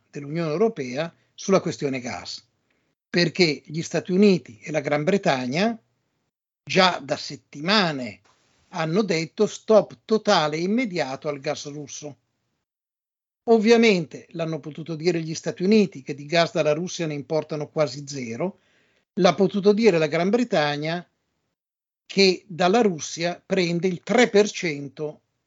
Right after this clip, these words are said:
del gas che consuma e quindi è molto facilmente sostituibile.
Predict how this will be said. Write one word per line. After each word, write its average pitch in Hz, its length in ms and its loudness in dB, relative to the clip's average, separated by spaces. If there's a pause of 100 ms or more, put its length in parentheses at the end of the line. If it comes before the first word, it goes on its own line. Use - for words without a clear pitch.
(140)
del 160 220 -8
gas 147 280 -2
che 120 140 -16
consuma 113 640 -16 (320)
e 196 120 -4
quindi 147 280 -12
è 139 80 -12 (100)
molto 170 340 -6
facilmente 151 840 -8 (440)
sostituibile. 123 1000 -10